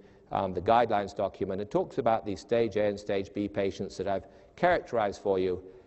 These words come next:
as being at high risk for heart failure, the stage B pa-, C patient being the classical heart failure,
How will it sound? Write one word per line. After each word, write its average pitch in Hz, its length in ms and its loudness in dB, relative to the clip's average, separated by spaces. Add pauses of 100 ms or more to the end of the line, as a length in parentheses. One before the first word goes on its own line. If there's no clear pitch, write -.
as 101 180 2
being 101 180 0
at 85 80 -8
high 127 200 2
risk 107 280 0
for 98 100 -4
heart 98 280 -2
failure, 95 340 0 (380)
the 82 80 -6
stage 117 440 2
B 127 180 2
pa-, 117 380 0
C 135 260 0
patient 113 420 -2
being 95 120 -4
the 85 60 -6
classical 127 640 -2
heart 104 300 0
failure, 95 360 0